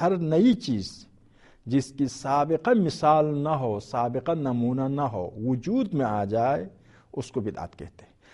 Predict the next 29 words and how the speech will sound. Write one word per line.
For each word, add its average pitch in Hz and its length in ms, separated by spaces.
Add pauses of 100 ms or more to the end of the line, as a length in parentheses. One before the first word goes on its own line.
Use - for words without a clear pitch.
(160)
بدعت 180 580 (640)
در 139 100 (100)
امور 180 340
دنیا، 120 520 (120)
چاہے 131 400
ادب 131 360
میں 101 180
ہو، 85 100 (460)
چاہے 135 280
رسم 147 320
و 139 60
رسوم 139 520
میں 95 180
ہو، 85 100 (340)
چاہے 165 200
عادات 143 680
میں 113 240
ہو، 90 120 (580)
چاہے 196 800 (380)
ایجادات 139 760
میں 135 140
ہو، 92 180 (380)
چاہے 180 420
علمی 156 300
اور 170 120
سائنسی 147 680
ترقیوں 208 720
میں 127 160
ہو، 85 240